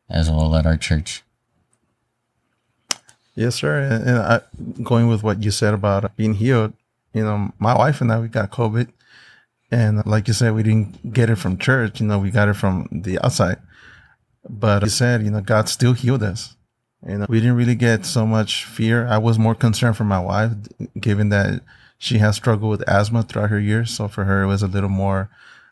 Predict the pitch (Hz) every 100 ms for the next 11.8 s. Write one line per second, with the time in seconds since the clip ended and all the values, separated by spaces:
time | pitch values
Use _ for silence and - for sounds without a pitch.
0 | _ - 107 107 110 113 104 110 - 131
1 | 139 - 135 156 156 131 131 127 104 107
2 | - 107 107 104 107 104 - _ _ _
3 | - 104 101 101 90 101 92 - 90 92
4 | 92 87 76 87 92 - 107 98 90 -
5 | _ _ _ - 107 110 113 98 104 107
6 | 101 - - 104 98 - 113 101 101 95
7 | 95 _ _ _ _ _ _ _ _ _
8 | _ _ _ _ _ _ _ 104 110 -
9 | 98 104 98 95 98 104 101 98 95 92
10 | 98 90 90 87 - 98 - 95 113 113
11 | 113 104 101 104 101 107 104